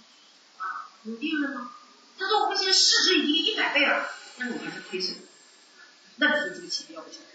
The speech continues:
对吧？但是我看的是它这个前景有没有这种可能性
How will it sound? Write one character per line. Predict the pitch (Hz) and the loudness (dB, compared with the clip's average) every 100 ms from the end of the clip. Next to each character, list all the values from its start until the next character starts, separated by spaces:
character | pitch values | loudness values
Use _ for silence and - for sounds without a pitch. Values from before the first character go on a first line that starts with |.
| - - - - - - - - - - _ _ _ _ | -20 -20 -20 -20 -20 -20 -20 -12 -12 -12 _ _ _ _
对 | 302 | -8
吧？ | - - - - | -6 -6 -14 0
但 | 392 | 4
是 | 349 | 6
我 | 302 311 | 4 4
看 | 320 | 6
的 | |
是 | 311 - | 6 6
它 | 302 302 | 6 6
这 | 294 | 2
个 | |
前 | 247 262 | 2 2
景 | 226 - 220 | -2 -4 0
有 | 214 - | 2 4
没 | 226 | 4
有 | 226 | 4
这 | 220 | 2
种 | - - | -2 -6
可 | - | -10
能 | - | -10
性 | - | -14